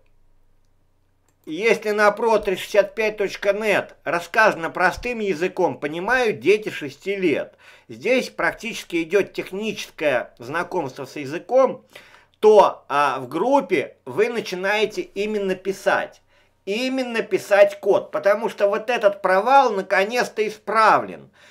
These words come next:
И, если честно, я же ка-, постоянно думаю, как улучшить обучение. Но здесь, к сожалению, я, я каждый день, я восемь лет, на-, но оно меня нашло само.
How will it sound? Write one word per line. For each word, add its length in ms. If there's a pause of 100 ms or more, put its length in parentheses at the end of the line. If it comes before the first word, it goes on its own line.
(300)
И, 300
если 400
честно, 600 (420)
я 180
же 140
ка-, 140
постоянно 520
думаю, 320
как 220
улучшить 320
обучение. 580
Но 160
здесь, 420 (600)
к 80
сожалению, 720
я, 400 (240)
я 180
каждый 380
день, 420
я 160
восемь 360
лет, 200
на-, 140
но 260
оно 260
меня 280
нашло 340
само. 520